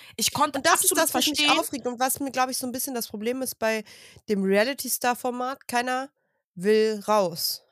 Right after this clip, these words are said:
Speaker 2: Alle
Speaker 1: Ja.
Speaker 2: wollen mehr Sendezeit und weiter drinnen bleiben.
Speaker 1: Das hat ja auch Steffen ganz gut gesagt. Er sagt, „Ich hab das Gefühl, keiner will raus.“
Speaker 2: Ja, ist ja auch so. Ha, wo wurde auch schon mehrmals im Einzel gesagt.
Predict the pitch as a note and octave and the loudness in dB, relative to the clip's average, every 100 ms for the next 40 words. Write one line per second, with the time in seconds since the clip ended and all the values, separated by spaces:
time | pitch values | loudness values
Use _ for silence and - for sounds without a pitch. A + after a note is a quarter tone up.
0 | - G#3+ B3 G#3 G#3 G#3+ G3+ G#3+ G#3+ G3 | -2 2 2 0 0 0 0 2 2 2
1 | A3 A#3 A3+ - A#3 A#3 - G3+ F#3+ F#3+ | -2 -2 -4 -2 -2 -4 -6 -6 0 -2
2 | G3 F#3+ F#3+ G#3 F3+ D#3+ D3+ D#3 D#3+ - | -2 -6 -4 -4 -4 -6 -8 -10 -14 -12
3 | - A3 C#4+ C#4 C#4 - A#3+ - _ _ | -4 0 2 2 4 2 0 -4 _ _
4 | - C#4 D4 C#4 B3 A#3+ B3+ - G#3+ B3 | -4 -2 -2 0 -2 -2 -6 -6 0 0
5 | A3+ F#3 G3+ - G#3 G3 - - G#3 G3 | 2 -4 -6 -8 -10 -8 -10 -10 -12 -10
6 | F3 E3 E3+ G3+ - - _ _ _ G#3 | -10 -8 -8 -8 -10 -12 _ _ _ -6
7 | G3+ G#3+ D#4 G3+ - E3+ - _ _ _ | -4 -2 0 0 -2 -8 -10 _ _ _
8 | - E3+ E3+ F3+ G#3 C4+ F#3+ E3+ F#3 F#3 | -4 -4 -4 -6 -2 0 -2 -2 -2 0
9 | G#3+ F#3+ F3 E3 G#3+ G3+ E3 E3 F#3+ F#3 | 0 -2 -2 -4 -4 -8 -6 -2 -2 -4